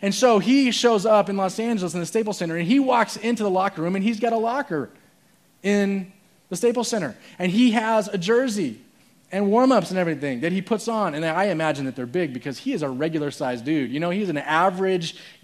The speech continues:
guy, and he is putting on these clothes. And now he has Lakers on his back, purple and gold. He has a new playbook that he's running. He is passing to new players. So imagine, if you will, Steve,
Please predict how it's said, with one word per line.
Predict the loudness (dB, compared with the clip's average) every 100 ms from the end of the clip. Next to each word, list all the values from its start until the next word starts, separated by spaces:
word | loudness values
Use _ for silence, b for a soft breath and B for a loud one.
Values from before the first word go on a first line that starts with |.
| 0
guy, | 2 4 2 0 -2 -4 B B B
and | -6 -2
he | 0 0
is |
putting | -2 -6 -4
on | -2
these | -2 -2
clothes. | 4 4 4
And | 2
now | 0 2
he | 2 2
has | 2 2 0
Lakers | 0 0 2 0 -2
on | -4
his | -4 -2
back, | -2 -2 -6 -4
purple | -2 0 0
and | 0 -4 0
gold. | 0 2 0 -4 B B B
He | 0 2
has | 4 4 2 -4 B B -2
a | 0 2
new | 2 4 4 2
playbook | 0 2 4 4 0 -2 -6
that | -4 -2
he's | -2 -2
running. | -2 -2 -2
He | 0 0
is |
passing | -2 -8 -6 -4 -4
to | -2 -2
new | 2 0
players. | 0 2 4 4 2 -2 -14 B B B B B B B B
So | 0 4
imagine, | 4 4 2 2 0 -2 -2
if | -2 -2
you | 0
will, | 2 2 2 0
Steve, | -2 0 2 2 0 -4